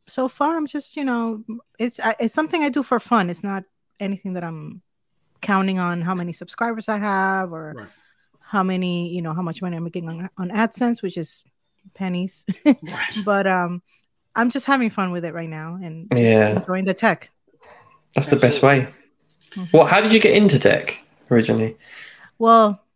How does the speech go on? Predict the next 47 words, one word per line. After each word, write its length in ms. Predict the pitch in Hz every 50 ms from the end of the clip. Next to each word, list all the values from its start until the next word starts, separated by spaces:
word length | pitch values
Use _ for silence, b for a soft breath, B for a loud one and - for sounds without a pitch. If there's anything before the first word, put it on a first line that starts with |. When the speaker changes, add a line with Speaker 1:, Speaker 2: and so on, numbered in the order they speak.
| _ _ _ -
Speaker 1:
I've 180 | 196 247 320 -
been 200 | 381 359 330 294
in 80 | 254
tech 440 | 226 - 233 233 233 220 - - - _ _ _
for 140 | - - 214
a 40 | 196
long 180 | 190 190 190 -
time. 280 | - 220 277 294 247
I'm, 280 | 202 196 196 202 202 - _
uh, 160 | - 208 196 185 - _ _ 190
my 480 | 190 185 180 180 180 180 175 175 170 - _ -
day 200 | 190 185 233 247
job 360 | - 247 233 220 214 196 196 _ _ _ _ _ _ _ _ _
before 520 | - 185 - - - 214 226 247 233 208 196
I 80 | 185
started 380 | 175 - - 196 180 180 185 175
doing 240 | - 180 180 175 170
this 260 | 165 160 165 - -
was, 160 | - 170 170 170 180
um, 260 | 165 156 156 156 156 -
I 60 | 180
was 220 | 180 180 180 175 -
at 120 | 180 165 165 _ _ _ _ - 180 _
tech 160 | - 262 262
support. 380 | - - 202 - - 147 135 139 _ _ _ _ _ _ _ _ _ _
I 40 | 233
Speaker 2:
Okay. 160 | 269 190 202 208
Speaker 1:
was, 120 | 196 -
um, 440 | 190 180 175 170 170 165 165 165 160 b b b b b b b
so 120 | - - 214
I 120 | 208 240
started, 440 | - - - 285 285 285 277 247 226 -
I 120 | 220 214 220
started, 480 | - - 262 247 247 247 240 226 226 - _ -
I've 180 | 214 208 208 _ _ _
been 160 | 302 320 311
working 260 | 294 311 302 - 302 277
in 80 | 254 233
tech, 240 | - 247 240 -
like, 160 | 240 220 208 -
about 220 | - 208 208 214 -
sixteen 420 | - - 233 - - 285 262 233
years. 320 | 208 196 196 190 196 - 196
I 80 | 180
started 460 | 175 - - 196 196 190 196 196 185
as 200 | 180 175 175 175
a 400 | 185 175 170 160 156 156 151 160